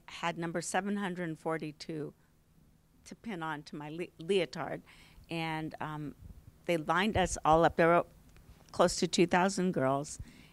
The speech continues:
and we were all in the arena where the Lakers played, and I got cut before I even danced, and I figured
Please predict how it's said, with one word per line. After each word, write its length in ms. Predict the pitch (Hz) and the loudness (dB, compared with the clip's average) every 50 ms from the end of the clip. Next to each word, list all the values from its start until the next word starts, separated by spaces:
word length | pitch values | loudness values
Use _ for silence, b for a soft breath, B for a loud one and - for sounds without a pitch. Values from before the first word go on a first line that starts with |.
| b - | b -2
and 100 | 156 160 | 2 4
we 60 | 156 156 | 6 6
were 120 | 151 - - - | 4 4 4 10
all 320 | - 180 185 196 202 196 - - | 12 12 12 12 12 12 12 10
in 200 | 175 175 170 170 | 8 8 8 8
the 160 | 165 151 147 | 8 8 8
arena 560 | 151 156 170 185 180 165 147 139 151 165 - - - - | 8 8 8 8 8 8 6 4 4 2 0 -4 -8 -8
where 180 | - - 151 147 | -4 -2 -2 -2
the 120 | - 143 | 0 0
Lakers 400 | 139 147 151 - - 196 190 - | 0 0 -2 0 -2 -4 -4 -4
played, 480 | - - - 151 135 147 180 208 202 b b b b b b b b _ - | -8 -6 -4 -4 -2 -2 -2 -4 -4 b b b b b b b b _ -4
and 440 | 180 165 156 160 160 156 151 - - _ _ _ _ - - | -2 0 0 0 0 0 -2 -4 -6 _ _ _ _ 4 6
I 80 | 180 | 6
got 260 | - 202 180 - - - | 8 8 6 6 2 2
cut 240 | - 220 - - - _ | 2 4 2 2 0 _
before 320 | - 190 - - 151 156 | -2 -2 0 2 2 2
I 120 | 156 160 160 | 4 4 2
even 260 | 160 190 156 170 160 | 0 0 0 0 0
danced, 500 | 147 147 185 175 - - - - - - - - | 2 2 2 0 -2 -4 -6 -10 -12 -12 -6 -2
and 160 | 160 175 175 | 2 4 4
I 60 | 196 | 2
figured 440 | - - 190 180 180 165 147 - | 4 2 2 2 4 2 0 0